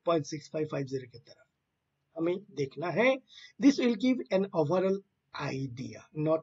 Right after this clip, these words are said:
a trading call। अभी आते हैं सीएनएच। सीएनएच कल ये हाई जो मारा था, पो-, सेवन पॉइंट वन सेवन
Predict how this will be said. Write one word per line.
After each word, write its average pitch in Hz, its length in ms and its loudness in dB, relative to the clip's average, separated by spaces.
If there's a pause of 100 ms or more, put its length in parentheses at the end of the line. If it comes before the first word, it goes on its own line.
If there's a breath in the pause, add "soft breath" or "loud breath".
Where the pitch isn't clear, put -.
a 170 80 -4
trading 143 680 -4 (840)
call। - 160 2 (800)
अभी 185 220 8
आते 147 300 2
हैं 165 60 0
सीएनएच। 294 480 6
सीएनएच 294 640 4
कल 226 340 6 (340)
ये 175 360 8 (140)
हाई 220 300 10
जो 214 160 4
मारा 175 360 2
था, - 160 -14
पो-, 196 400 4
सेवन 196 500 2
पॉइंट 165 200 2
वन 160 160 4
सेवन 165 400 -2